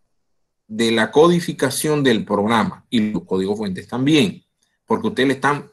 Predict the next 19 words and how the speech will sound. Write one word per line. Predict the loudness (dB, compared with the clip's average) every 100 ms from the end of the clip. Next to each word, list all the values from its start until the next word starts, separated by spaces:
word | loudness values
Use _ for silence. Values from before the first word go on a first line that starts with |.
| _
pagando | 2 2 2 2 0 -6 -12 _ _ _ _ _
para | -4 -2 0 0
eso, | 0 0 -8 -16 _ _ _ _ _ _
como | -2 0 2
un | 2 2
empleado | 0 -2 0 2 2 -2
de | -8 0 2 2 -2
esa | -4 -4 0
organización. | 0 0 -4 -4 -6 -12 -10 -10 -10 _ _ _ _ _ _ _ _ _ _ _ _ _
No | 0 4 4
sé | 4
si | 2
me | 0
explico. | -2 -4 -6 _ _ _ _ _ _ _ _ _ _ _ _ _ _ _ _ _ _ _ _ _ _ 0
Dayani, | 2 4 2
¿está | 2 4
de | 4
acuerdo | 6 4 2
conmigo? | 2 2 2